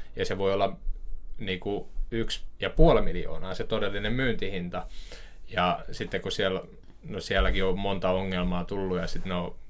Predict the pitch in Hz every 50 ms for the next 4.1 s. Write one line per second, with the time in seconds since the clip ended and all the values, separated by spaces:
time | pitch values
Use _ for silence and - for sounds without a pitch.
0 | - - - - - - - - 104 101 - 113 98 90 87 95 92 92 87 90
1 | 98 95 - 101 92 87 85 - 87 90 92 90 92 95 92 90 90 90 101 101
2 | 98 104 98 92 90 82 - - - - 101 95 92 - - 85 - 98 87 92
3 | 92 101 104 98 - - - 101 92 95 - 104 95 - - - 104 101 98 92
4 | - -